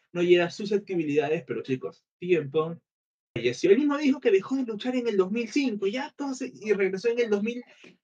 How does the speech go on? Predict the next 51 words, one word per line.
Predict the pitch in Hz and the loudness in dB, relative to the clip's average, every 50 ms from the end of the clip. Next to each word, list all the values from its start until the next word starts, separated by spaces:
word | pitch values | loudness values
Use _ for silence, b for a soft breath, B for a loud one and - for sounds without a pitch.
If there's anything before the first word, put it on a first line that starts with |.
| _ _ _ _ _ _ _ - | _ _ _ _ _ _ _ -4
en | 196 | -2
el | 202 208 | 4 6
dos | 202 196 | 6 6
mil | 240 247 | 6 6
veintiuno, | 254 254 247 202 226 240 254 247 240 226 214 202 190 | 4 2 0 0 -2 -4 -2 -2 -2 -2 -2 0 0
y | 180 185 175 175 170 - 175 | 0 -2 -4 -6 -8 -8 -8
vimos | 185 208 226 240 247 | -2 2 2 2 2
su | - _ | 0 _
paso | - 220 226 220 247 | -2 -2 -2 0 -2
nefasto | 233 208 202 - - 240 233 220 196 - - 202 196 | -4 -4 -4 -4 -4 -4 -4 -4 -4 2 6 6 6
en | 185 190 | 6 6
World | 214 208 214 214 214 202 202 | 2 0 0 -2 -6 -10 -8
Wrestling. | 208 220 214 214 208 208 208 - 190 185 180 180 185 - b b b b b _ _ _ _ _ _ | -6 -2 0 2 2 2 0 -2 -4 -4 -4 -4 -6 -12 b b b b b _ _ _ _ _ _
Es | - - - | -8 -4 2
un | - | 4
luchador | 381 - - 214 214 226 220 | 4 4 6 6 4 4 2
para | - 220 202 | 2 2 2
mí | 190 196 208 | 4 4 4
retirado | 214 240 233 214 190 165 175 185 185 185 | 4 4 2 2 2 0 2 4 4 4
y | 175 | 4
no | 175 185 | 4 4
debería | 185 185 180 185 190 | 4 4 6 6 4
salir | 190 180 170 175 175 | 2 0 -2 -2 -2
de | 175 175 | -2 -4
esa | - 180 | -4 -6
esfera | 175 - - 175 170 170 165 | -10 -4 0 2 2 4 4
de | 175 175 | 4 4
retira-, | 175 165 - - - 117 - | 2 0 -2 -4 -6 -10 2
de, | - 131 127 127 - | 6 8 8 8 8
de | 135 | 4
estar | 135 - 151 151 | 0 -4 -4 -4
retirado, | 165 170 - 139 143 147 143 135 - | -4 -4 -4 -6 -6 -6 -6 -8 -8
porque | - 127 - - - - _ _ _ _ _ _ _ _ - | -10 -10 -10 -8 -10 -10 _ _ _ _ _ _ _ _ -4
no | 208 208 | -4 -2
ge-, | - - - - - - | -2 -2 -4 -6 -8 -2
para | - 175 170 185 | 0 2 4 4
mí | 214 254 262 | 4 4 4
no | 240 226 | 4 2
me | 226 | 0
genera | 214 220 196 202 208 214 | 0 2 2 2 2 2
ningún | 202 196 185 185 185 185 | 2 2 2 2 0 -2
tipo | 180 196 175 190 | -4 -2 2 2
de | 156 139 | 2 4
hype, | - - 165 185 190 196 - - _ | 4 4 6 6 6 4 2 -4 _
no | - 165 165 | -10 -6 -6
me | 165 156 | -6 -4
genera | - 143 156 160 175 165 | -4 -6 -4 -2 -2 -2
ningún | 151 147 151 156 160 160 | -2 -4 -6 -10 -8 -6
tipo | 175 170 175 175 | -2 0 2 4
de | 165 147 | 4 4
emoción | 139 127 127 - - 170 175 180 180 180 | 2 0 -4 2 6 6 6 8 6 2